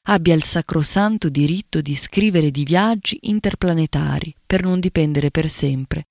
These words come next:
dai sogni e dai piaceri altrui. Jan e Remo si sono trasferiti a Città del Messico per diventare poeti.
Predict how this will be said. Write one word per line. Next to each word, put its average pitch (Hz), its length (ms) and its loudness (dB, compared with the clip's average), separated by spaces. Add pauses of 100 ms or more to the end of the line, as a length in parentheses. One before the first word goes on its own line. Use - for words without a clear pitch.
dai 143 220 0
sogni 226 520 0 (100)
e 165 120 0
dai 143 160 2
piaceri 139 600 -2 (120)
altrui. - 560 -6 (380)
Jan 196 340 2
e 170 80 2
Remo 185 300 0
si 220 140 -2
sono 147 260 -2
trasferiti 196 640 0
a 165 60 2
Città 156 300 -4
del 147 160 0
Messico 139 640 -2
per 151 200 0
diventare 156 540 -2
poeti. 135 640 -4